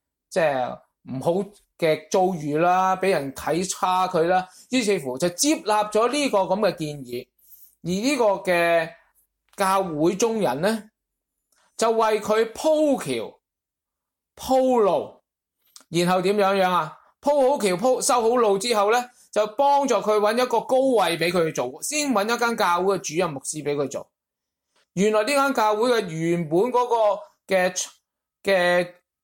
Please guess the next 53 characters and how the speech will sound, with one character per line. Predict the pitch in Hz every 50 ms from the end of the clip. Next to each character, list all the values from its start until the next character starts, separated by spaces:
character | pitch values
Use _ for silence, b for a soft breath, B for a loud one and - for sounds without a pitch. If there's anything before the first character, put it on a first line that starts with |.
| _ _ _ _ _
教 | - 196 185 190 190
會 | 180 165 180 220
嘅 | 185 190 175 160
話 | 160 147 143 147
事 | - 156
人， | 147 139 135
就 | 135 220 196
係 | 196 180 196 190
正 | 180 190 196 196
正 | 196 196 190
呢 | 202 226 202
個 | 196 185 175 165 165 - - _ _
教 | - 165 156 170 165
會 | 147 135 135
中 | 135 180 175 175
人， | 160 - - - _ _ _ _ _ _ _ _ _ _ _ _ _ _ _ - - B B B B B B B _ _ _
就 | - 151 151
將 | 151 202 202 202 208
呢 | 202
個 | 175 170 156 151 147 147 147 147 139
原 | 123 120 123
本 | 139 156
犯 | 156 156 135 135
奸 | 135 156 156 156 147
淫 | 123 120
嘅 | 123
牧 | 131 131 - -
者 | - 120 120 135 147
帶 | - 135 131
返， | 143 156 151 151
返 | 147 151 143 135
嚟 | 113 104 110
加 | 139 139
拿 | 131 120 104 -
大， | - 117 110 107 104 104 - - 131
然 | 131 139 143 143
後 | 139 160 160 156 156
點 | 151 156
樣 | 170 165 156 160
樣 | 156 151 151
啊？ | 147 131 B B B B
安 | - 247 262 247
插 | - 196 185
佢 | - 196 190
呢 | 196
間 | 220 220 214 214 208
教 | 190 175 160 156 156
會 | 165 175 175 160
裏 | 151 147 143
邊 | - 147 139 135 135 135 B B B B
做 | - 196 208 240
一 | 254
場， | 247 - 170 143 131 123 120 120 117 -